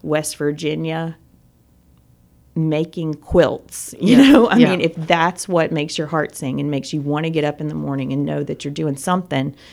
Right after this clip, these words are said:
Speaker 1: that is valuable, and as long as it's valuable to you, um, then, then you're doing what you're supposed to be doing.
Speaker 2: Mm-hmm. Thank you very much. Yeah, that was abundantly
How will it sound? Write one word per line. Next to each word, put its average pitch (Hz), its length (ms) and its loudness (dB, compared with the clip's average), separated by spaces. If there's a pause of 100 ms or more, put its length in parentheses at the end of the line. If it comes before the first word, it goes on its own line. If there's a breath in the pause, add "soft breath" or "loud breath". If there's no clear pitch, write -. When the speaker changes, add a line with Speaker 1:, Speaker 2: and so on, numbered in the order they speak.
(300 loud breath)
Speaker 1:
that 151 220 0
is 147 140 -4
valuable, 147 840 0 (1000)
and 156 200 0
as 156 160 -4
long 185 180 0
as 170 100 0
it's 160 100 -12
valuable 147 460 -2
to - 160 -8
you, 170 400 -2 (920 soft breath)
um, - 420 -6 (220)
then, 139 560 -4
then 147 200 -4
you're 135 100 -2
doing 147 240 -2
what 139 160 -6
you're 135 80 -10
supposed - 240 -12
to - 60 -20
be - 80 -10
doing. - 340 -16 (180)
Speaker 2:
Mm-hmm. 151 340 -8 (720)
Thank 175 260 -6
you 127 100 -10
very 156 200 -12
much. 147 280 -20
Yeah, 147 160 -18
that 143 160 -20
was - 380 -20 (640)
abundantly 151 760 -4